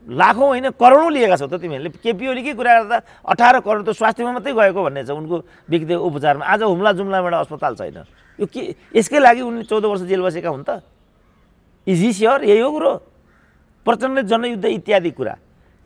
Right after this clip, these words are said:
हिजो चाहिँ संस्कृतको किताब जलाए, बाहुनको टुप्पी काटे, क्रियापुत्रीलाई अपहरण गरे, अनि आज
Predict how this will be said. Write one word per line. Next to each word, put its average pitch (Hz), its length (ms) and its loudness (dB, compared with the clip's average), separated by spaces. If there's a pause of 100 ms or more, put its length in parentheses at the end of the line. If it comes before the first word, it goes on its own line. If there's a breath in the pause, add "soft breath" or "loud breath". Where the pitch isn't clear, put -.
हिजो 208 200 0
चाहिँ 180 460 -6
संस्कृतको 214 520 -6
किताब 190 320 0
जलाए, 151 380 2 (600)
बाहुनको 202 500 4
टुप्पी 220 320 -4
काटे, 151 340 4
क्रियापुत्रीलाई 214 760 2
अपहरण 208 440 6
गरे, 180 180 2
अनि 185 160 -2
आज 180 260 2